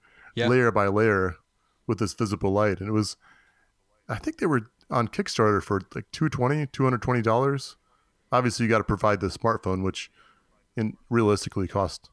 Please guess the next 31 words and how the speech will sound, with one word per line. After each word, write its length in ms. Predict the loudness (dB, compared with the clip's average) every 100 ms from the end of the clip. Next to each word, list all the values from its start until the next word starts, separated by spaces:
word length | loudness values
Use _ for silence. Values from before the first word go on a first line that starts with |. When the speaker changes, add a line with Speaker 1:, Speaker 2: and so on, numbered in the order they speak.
| _
Speaker 1:
Oh, 80 | -2
the 120 | -2
smartphone 680 | -2 -2 0 0 0 0 2
is 120 | 0
the 80 | -2
projector? 500 | -4 -2 -2 -4 -6
Speaker 2:
The 60 | -8
smartphone 480 | -2 0 0 0 -2
is 80 | -2
the 60 |
projector. 420 | -4 0 0 0 0
It 100 | 0
uses 320 | 0 0 2
a, 220 | 2 4
uh, 140 | 2 0 -2
visible 600 | -2 0 2 2 2 0
ink 300 | -2 -2 -6
or 60 | -6
visible, 500 | -2 0 2 2 4
uh, 120 | 4
resin, 340 | 2 0 0
I 80 | -2
guess. 380 | -2 -2 -4 -10 _ -20 -20 -20 -20 -20 _
It 140 | -4 -4 -6 -20 _ -4
looked 180 | 0 0
Speaker 1:
Ah, 140 | 2
Speaker 2:
really 220 | 4 6
Speaker 1:
wow, 80 | 4
okay. 40 | 2
Speaker 2:
promising. 500 | 2 2 2 0
I, 120 | 0